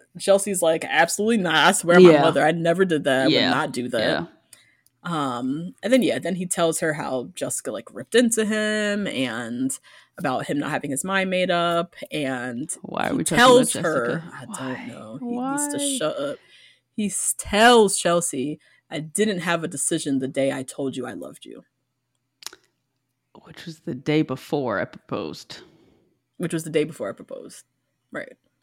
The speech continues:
Speaker 1: And that's one of the things that Jessica's hanging on to. Jessica's like, "You knew. You
Speaker 2: Yeah.
Speaker 1: knew already
Speaker 2: Yeah.
Speaker 1: from the day before."
Speaker 2: Yep.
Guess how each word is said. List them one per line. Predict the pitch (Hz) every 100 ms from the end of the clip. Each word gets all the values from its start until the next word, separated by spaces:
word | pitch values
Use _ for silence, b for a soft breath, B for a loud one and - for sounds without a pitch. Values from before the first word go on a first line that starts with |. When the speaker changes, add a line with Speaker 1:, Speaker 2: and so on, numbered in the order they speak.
| -
Speaker 1:
And | 165
that's | 175 175 190
one | 190
of | 175
the |
things | 185
that | 156
Jessica's | 170 165 - 143
hanging | 156 127 131
on | 147
to. | 143
Jessica's | 139 139 131
like, | 139 -
"You | 165
knew. | 156 170 202 139 170
You | - 151
Speaker 2:
Yeah. | 151 135 113
Speaker 1:
knew |
already | 123 143 147
Speaker 2:
Yeah. | 160 175 151
Speaker 1:
from | 123
the |
day | 123
before." | 131 - 190 147 143 -
Speaker 2:
Yep. | 135 165 -